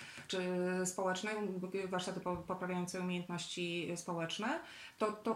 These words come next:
u nas się to dzieje w, w, po prostu na kontakcie, w byciu z ludźmi i, e, dzięki temu, że dorośli są do takiej pracy przygotowani, no to dzieci, mając w otoczeniu lu-, dorosłych, którzy potrafią się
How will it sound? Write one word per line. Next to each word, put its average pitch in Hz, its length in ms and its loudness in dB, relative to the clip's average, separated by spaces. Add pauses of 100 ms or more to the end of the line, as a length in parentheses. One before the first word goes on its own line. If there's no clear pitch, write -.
u 262 100 6
nas 247 260 6
się 233 120 2
to 226 160 2
dzieje 214 400 6 (120)
w, 196 680 0 (300)
w, 190 180 -2
po 190 80 -2
prostu 196 300 0
na 208 180 8
kontakcie, 180 680 2 (200)
w 170 40 -2
byciu 196 360 2
z 165 80 2
ludźmi 208 680 2
i, 233 400 6
e, 208 280 0
dzięki 208 280 0
temu, 190 240 0
że 180 120 0
dorośli 175 540 2
są 180 320 2
do 175 80 0
takiej 175 280 -4
pracy 180 260 -4
przygotowani, 190 640 2
no 202 140 2
to 208 80 -2 (220)
dzieci, 190 380 0
mając 190 640 2
w 180 60 -4
otoczeniu 175 500 -2
lu-, 170 300 -4
dorosłych, 175 380 -2
którzy 175 220 -6
potrafią 175 520 -6
się 202 200 -6